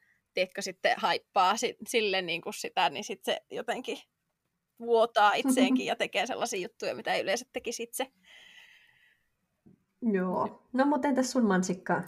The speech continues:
Speaker 1: Öö, viikonloppuna käytiin Bournemouthissa, Bournemouthissa
Speaker 2: Hmm.
Speaker 1: tuolla, öö,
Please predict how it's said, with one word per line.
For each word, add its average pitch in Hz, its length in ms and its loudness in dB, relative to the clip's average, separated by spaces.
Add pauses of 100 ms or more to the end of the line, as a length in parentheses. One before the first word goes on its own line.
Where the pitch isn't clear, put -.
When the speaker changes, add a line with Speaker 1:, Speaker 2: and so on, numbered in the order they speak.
(120)
Speaker 1:
Öö, 302 300 6
viikonloppuna 220 800 4 (160)
käytiin 226 480 2
Bournemouthissa, 190 880 0 (760)
Bournemouthissa 294 880 2
Speaker 2:
Hmm. 190 100 -12 (280)
Speaker 1:
tuolla, 214 380 4 (160)
öö, 208 360 2